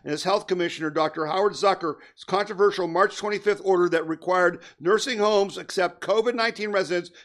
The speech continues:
discharged from hospitals while bar-, bearing the facilities, barring the facilities from screening them from the killer bug. And so the D O J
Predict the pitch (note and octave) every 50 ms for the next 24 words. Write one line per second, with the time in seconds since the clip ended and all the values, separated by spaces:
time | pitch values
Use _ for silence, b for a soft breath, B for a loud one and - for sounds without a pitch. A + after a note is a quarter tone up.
0 | B - F#3+ G3+ G3+ - G#3 G#3 G3+ G3 - G3 F#3 E3+ F3+ F#3 E3+ - F3 E3+
1 | D#3+ - D#3 D3+ D3+ D3+ - _ - E3 F3+ G3 G3+ F#3+ F3+ B2+ - F3+ G3 G#3+
2 | A3 A3 G#3 G3 b b b b b - - E3 E3 D3 - G3 G3+ G3 F#3+ F#3
3 | - - - D3 E3 G3+ B3+ B3+ A3 F3+ D3+ D#3 - - A#2+ A#2+ C#3+ C#3+ C#3 C#3
4 | C#3+ b b b b _ D3 D3 C#3+ - - - G#3+ G#3+ G#3+ G#3 G3+ G3 F#3+ F3+
5 | F#3 F#3+ - - E3 D#3 D3+ D3 - - - F3+ F#3 F#3+ F#3+ F#3 C3+ - E3 D#3
6 | - C3+ B2 - - - _ _ _ _ _ - - _ _ _ _ _ _ _
7 | _ _ _ _ _ _ _ _ _ - E3+ D#3+ - G3+ G3 F#3+ F3+ F3+ F3+ G#3
8 | A#3+ B3+ B3 A#3+ A#3+ A3+ A#3+ C#4 D4+ C#4+ A3 F3 -